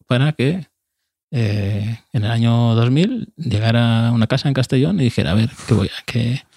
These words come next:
qué puedo buscar aquí? Puedo buscar lo que quiera". Y, y busqué, pues sí, busqué eso. ¿Qué, qué te parece?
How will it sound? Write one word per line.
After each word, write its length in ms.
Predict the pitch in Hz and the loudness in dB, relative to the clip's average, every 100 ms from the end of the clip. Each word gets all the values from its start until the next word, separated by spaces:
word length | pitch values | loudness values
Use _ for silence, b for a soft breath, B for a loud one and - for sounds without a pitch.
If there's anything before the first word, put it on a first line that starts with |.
| b b b - | b b b -8
qué 80 | 110 | -2
puedo 180 | 113 104 | 0 2
buscar 320 | 104 - 104 | 0 0 -2
aquí? 180 | 110 117 | 0 0
Puedo 120 | 113 | 2
buscar 240 | 113 113 | 2 2
lo 80 | 113 | 0
que 100 | - | -2
quiera". 360 | 110 113 98 - _ - | 0 0 0 -6 _ -4
Y, 360 | 107 98 82 - 117 | -2 0 -4 -8 -6
y 80 | |
busqué, 360 | 110 107 - 113 107 - | -4 -4 -2 -2 -2 -4
pues 120 | 113 | 0
sí, 140 | 156 | 2
busqué 300 | 113 - 131 | 0 0 0
eso. 220 | 107 160 - B B B B _ | 0 -2 -10 B B B B _
¿Qué, 140 | 110 107 101 | 2 4 2
qué 60 | 107 | 0
te 80 | 104 | 0
parece? 420 | 95 - 120 | 0 0 -2